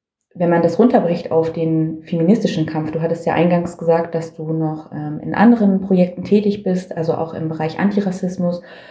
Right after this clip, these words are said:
Und ich würde fast sagen, dass so bestimmte Themen im feministischen Bereich, also wenn es wirklich nur, in Anführungsstrichen nur, um die Gleichberechtigung zwischen, ähm, Frauen und Männern geht,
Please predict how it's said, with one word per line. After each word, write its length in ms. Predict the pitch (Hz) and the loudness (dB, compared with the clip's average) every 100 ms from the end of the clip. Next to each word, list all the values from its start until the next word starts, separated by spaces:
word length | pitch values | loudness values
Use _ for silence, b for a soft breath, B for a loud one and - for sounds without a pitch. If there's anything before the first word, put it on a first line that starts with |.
| B B | B B
Und 100 | 185 | 2
ich 120 | 175 | 4
würde 160 | 165 220 | 6 4
fast 320 | - 202 202 | 4 2 2
sagen, 320 | 160 175 196 | 2 4 4
dass 160 | 185 180 | 4 2
so 100 | 175 | -2
bestimmte 440 | 165 - 196 202 | -4 2 2 2
Themen 340 | - 196 185 175 | 2 4 4 4
im 140 | 165 | 0
feministischen 680 | 160 156 170 277 - 160 156 | -2 0 2 2 2 2 0
Bereich, 300 | 147 147 156 | -2 -2 0
also 160 | 156 160 | 0 2
wenn 140 | 170 | 2
es 100 | 160 | 4
wirklich 340 | 208 - 214 | 2 2 0
nur, 340 | 190 190 202 202 | 2 2 2 0
in 100 | 185 | -4
Anführungsstrichen 800 | 180 180 185 180 - 180 180 160 | -2 -2 0 -2 -2 -6 -4 -6
nur, 440 | 160 180 165 156 - B B B B B | -2 0 0 -2 -8 B B B B B
um 140 | 185 | 4
die 80 | 165 | 4
Gleichberechtigung 800 | 165 190 196 175 180 175 170 165 | 4 4 2 2 2 0 -4 -4
zwischen, 500 | - 160 165 160 - | -6 -6 -2 -4 -4
ähm, 360 | 151 147 147 - | -6 -6 -10 -14
Frauen 380 | - 156 160 - | -4 0 2 2
und 180 | 143 | -2
Männern 340 | - 226 160 151 | 4 4 4 -2
geht, 340 | - 156 185 | -4 -4 -4